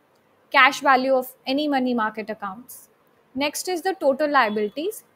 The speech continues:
Here you need to enter the total amount of your short-term debts that you need to pay within a year.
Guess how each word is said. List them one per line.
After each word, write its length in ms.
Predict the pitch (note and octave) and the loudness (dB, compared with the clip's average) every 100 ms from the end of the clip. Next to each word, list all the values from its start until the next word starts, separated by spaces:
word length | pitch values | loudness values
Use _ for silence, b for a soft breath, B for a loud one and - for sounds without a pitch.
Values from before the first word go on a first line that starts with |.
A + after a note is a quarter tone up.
| - | 0
Here 180 | D4 D#4 | 2 2
you 160 | F#4 | 0
need 160 | F#4 E4+ | -6 -8
to 100 | E4+ | -6
enter 300 | B3 B3 C#4 | -2 -2 -2
the 120 | D4 D4+ | -4 -4
total 360 | C#4 C4+ D4+ | -2 -2 -4
amount 280 | C4+ B3+ B3+ | -2 -2 -2
of 160 | C4+ D4+ | -4 -4
your 100 | F4 | -8
short-term 500 | C#4+ A3+ - B3+ A3+ | -6 -6 -4 -4 -2
debts 320 | C#4 - - b b b | -6 -6 -20 b b b
that 240 | B3 B3 D4+ | 0 2 -2
you 80 | |
need 260 | D4 C4+ B3+ | -2 -2 -4
to 120 | D#4 | -8
pay 220 | D#4 C4+ C#4 | -2 0 2
within 320 | B3 A#3+ B3 | 2 2 -2
a 80 | B3 | -2
year. 340 | G#3+ G#3+ | -2 -2